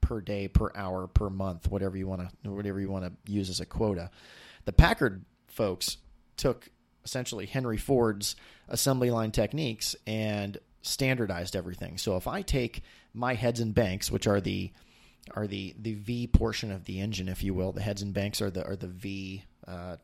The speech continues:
top end of the engine. I can take my heads and banks off of my Dash seven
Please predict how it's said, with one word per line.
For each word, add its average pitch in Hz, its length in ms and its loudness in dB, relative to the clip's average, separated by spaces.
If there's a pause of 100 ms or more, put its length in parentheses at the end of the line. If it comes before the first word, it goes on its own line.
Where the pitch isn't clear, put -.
top - 280 -2
end 95 180 0
of 90 60 -2
the 92 140 -4
engine. 101 340 -2 (340)
I 139 160 4
can 180 200 2
take 135 240 6
my 123 220 6
heads 123 280 2
and 104 140 -2
banks 95 400 -2
off 107 180 -4
of 101 140 -8
my 104 240 -2
Dash 113 340 0
seven 90 420 -2